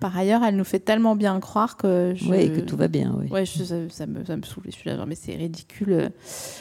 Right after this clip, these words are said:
Speaker 1: Euh, j'ai une question que j'ai notée dans mon petit conducteur,
Speaker 2: Oui.
Speaker 1: euh, voilà. <laughs> Peut-être la première de cette soirée.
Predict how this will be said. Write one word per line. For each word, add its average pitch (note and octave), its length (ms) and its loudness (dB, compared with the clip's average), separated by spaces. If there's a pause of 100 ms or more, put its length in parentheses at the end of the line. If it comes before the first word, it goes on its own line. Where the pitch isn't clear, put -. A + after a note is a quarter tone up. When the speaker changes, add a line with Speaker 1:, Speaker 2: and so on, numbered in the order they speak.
(200)
Speaker 1:
Euh, C#4 600 6 (120)
j'ai B3+ 140 4
une C#4 100 6
question D#4 340 2
que D#4 140 4
j'ai A#3 160 4
notée A3+ 380 4
dans A#3 160 0
mon G3+ 180 0
petit A3+ 160 -6
conducteur, G#3 600 2
Speaker 2:
Oui. G3+ 120 8
Speaker 1:
euh, F3+ 200 2
voilà. A3 220 2 (800)
<laughs> G3+ 720 0
Peut-être G#3+ 160 0
la A3 80 4
première A3+ 340 6
de G#3+ 60 -2
cette - 180 -2
soirée. G#3 340 4